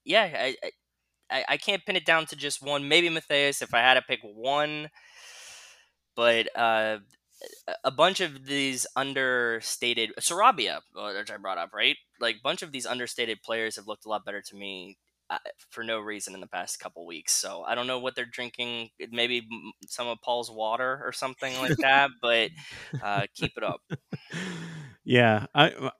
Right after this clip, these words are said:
Speaker 2: I re-, first wanted to answer, like, impulsively João Gomes, but I,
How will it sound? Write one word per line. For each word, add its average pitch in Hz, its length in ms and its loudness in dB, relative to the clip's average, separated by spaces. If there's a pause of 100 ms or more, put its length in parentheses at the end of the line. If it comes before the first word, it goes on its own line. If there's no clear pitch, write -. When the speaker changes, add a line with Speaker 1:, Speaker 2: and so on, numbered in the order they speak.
(200)
Speaker 2:
I 156 100 6
re-, 170 280 2 (540)
first 247 280 6
wanted 196 240 6
to 147 80 6
answer, 131 760 2
like, 113 280 0
impulsively 117 920 -2 (120)
João 110 280 0
Gomes, 104 420 -2
but 110 240 -4
I, 117 160 -2